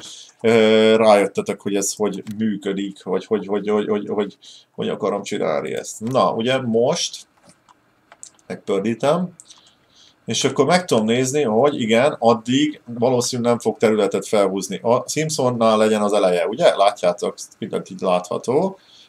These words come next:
Mert ugye ez egy ilyen keri-, elkerített rész lenne elvileg, hogyha valahol kiraknád, de mi nem az elkerített verziót vesszük, hanem a simán. Tehát akkor a Simpsonnál kell lennie a frontfalnak. Jó. Ö, még annyit meg kéne nézni, hogy itt meg viszont, ö,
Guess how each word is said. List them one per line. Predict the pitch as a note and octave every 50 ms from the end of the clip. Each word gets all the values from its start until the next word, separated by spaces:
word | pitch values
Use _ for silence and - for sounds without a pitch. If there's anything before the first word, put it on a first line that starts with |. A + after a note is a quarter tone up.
| _
Mert | - A2+ B2+ C#3
ugye | C#3 C#3+
ez | C#3 C3+
egy | C#3+ C#3 C#3+
ilyen | C#3+ C#3 C3+
keri-, | - C#3 A#2+ A2+ A#2+ A2+
elkerített | A#2 A#2+ B2+ - G#2+ G2+ G2+ G2+ G#2+ - -
rész | G#2 G#2 F#2+ - -
lenne | G#2+ G#2+ G#2+ A2
elvileg, | G#2+ A2 A2 A2 A2+ A#2+ C3 B2+ C3
hogyha | B2+ A#2+ - A#2
valahol | A#2 A2+ G2+ G2 G2 F#2+
kiraknád, | - - G#2 F#2+ F2+ - - C3+ D3 C#3+ A#2
de | A#2+ A#2
mi | A#2+ A#2+
nem | A#2+ A#2+ A2+
az | G2 F#2+
elkerített | A2 A#2 B2+ B2 D#3 D#3+ D#3+ D#3 D3+ D3
verziót | D3 C#3+ C3+ B2 B2 C3 A#2+ A#2
vesszük, | A#2+ A2+ - - B2 -
hanem | - A#2+ A2+
a | A2+ A2
simán. | - - A2 F#2 E2+ - - - - - _ _
Tehát | - E3+ F3 D#3 C#3 -
akkor | A2 - - A2
a | G#2
Simpsonnál | G#2+ - D3 D3 C3 - A#2+ A2 G#2+ G#2 G2+
kell | G2 - A2 A2
lennie | B2 B2+ B2 A2+ A2+
a | G#2+
frontfalnak. | G#2+ - A#2 A2 G#2 F#2+ - - F#2+ F#2 F2+ E2 E2 - _ - - A2 G#2+ G#2+ A2 A2 G#2+ A2 A2
Jó. | G#2+ G2 - - - - - - - B2 -
Ö, | - B2+ A#2+ A#2+ B2 B2 B2+
még | C#3 F3+ F3
annyit | C#3 B2 B2 B2 B2
meg | A#2+ B2 B2
kéne | - B2 A2 G#2
nézni, | G#2 A2+ B2+ C3 C3 C3+
hogy | C3+ A#2 G#2+ A2+ A#2+ C3+ C#3+ C3+
itt | - B2+ B2 - - - - -
meg | A#2 G#2 G#2 A2 B2+ D3+ D3+ B2+
viszont, | A#2 A#2+ A#2+ - - B2+ B2+ C3+ D3 D#3+ E3 D#3 D3+ - - -
ö, | A2+ A2+ A2+ A#2 A#2 A#2 A#2 A#2 A#2